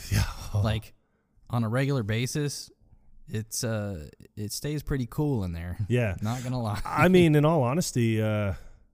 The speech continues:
Speaker 1: after the mattress, I just wanted to regurgitate my soul 'cause moving your mattress was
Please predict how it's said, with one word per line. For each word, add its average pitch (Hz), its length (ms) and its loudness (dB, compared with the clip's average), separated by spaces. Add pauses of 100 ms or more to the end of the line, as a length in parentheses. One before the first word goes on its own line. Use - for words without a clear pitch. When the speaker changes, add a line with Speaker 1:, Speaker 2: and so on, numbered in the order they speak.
(180)
Speaker 1:
after 156 280 2
the 127 100 2
mattress, 110 760 -2 (380)
I 113 520 2
just 107 320 -2
wanted 104 360 2
to 95 640 0
regurgitate 101 720 -2
my 95 220 -6
soul 92 560 -6 (1120)
'cause 92 500 -2
moving 101 320 2
your 95 140 0
mattress 90 520 -4
was 85 600 -8